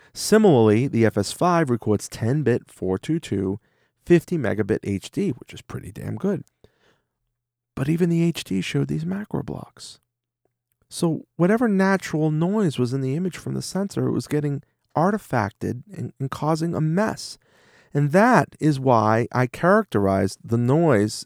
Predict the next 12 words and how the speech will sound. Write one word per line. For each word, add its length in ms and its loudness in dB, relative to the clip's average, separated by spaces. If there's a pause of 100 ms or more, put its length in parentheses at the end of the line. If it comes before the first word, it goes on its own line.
as 200 -6 (160)
noisy, 840 2 (500)
like, 140 0
messy, 720 -2 (760)
macro 400 2
blocky 400 -2
mess, 460 -6
because 480 0 (500)
it 180 4
was 360 4
the 120 4
noise, 720 0